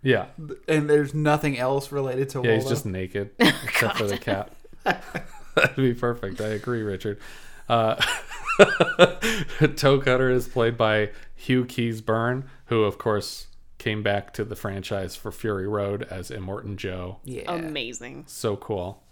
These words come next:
Speaker 3: I'm so glad that that's a thing that happened.
Speaker 1: Which makes me want them to get, um, uh, Vernon Wells to come back for the next movie, however they can.
Speaker 2: Mm-hmm.
Speaker 1: Um,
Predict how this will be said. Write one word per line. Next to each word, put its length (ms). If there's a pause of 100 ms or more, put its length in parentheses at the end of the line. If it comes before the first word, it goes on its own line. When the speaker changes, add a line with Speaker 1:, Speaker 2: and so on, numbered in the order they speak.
(160)
Speaker 3:
I'm 80
so 220
glad 340
that 120
that's 380 (140)
a 100
thing 480 (180)
that 160
happened. 460 (100)
Speaker 1:
Which 220
makes 240
me 120
want 300
them 180
to 100
get, 340
um, 440 (880)
uh, 220
Vernon 340
Wells 320
to 100
come 220
back 240
for 260
the 120
next 280
movie, 360 (500)
however 320
they 160
can. 420
Speaker 2:
Mm-hmm. 920
Speaker 1:
Um, 420